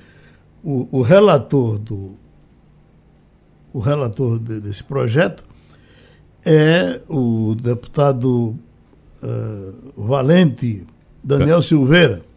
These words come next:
Speaker 1: O fato, acho que o fato dele ter sido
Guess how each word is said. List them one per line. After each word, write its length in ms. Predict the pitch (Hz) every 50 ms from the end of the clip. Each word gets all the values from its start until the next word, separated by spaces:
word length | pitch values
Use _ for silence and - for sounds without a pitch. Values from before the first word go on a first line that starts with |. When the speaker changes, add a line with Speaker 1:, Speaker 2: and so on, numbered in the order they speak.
| _ _ _ _ _ _ _ _ _ _ _ _ _ _ _ _ _ _ _ _ _ _ _ _ -
Speaker 1:
O 40 | -
fato, 460 | - - 151 135 120 117 - 135 139 - - - - 180
acho 200 | 135 120 113 -
que 60 | -
o 20 |
fato 260 | 107 - 135 135 - 143
dele 160 | 135 127 120
ter 220 | 117 - 135 120
sido 520 | 117 - - 123 113 107 110 107 101 101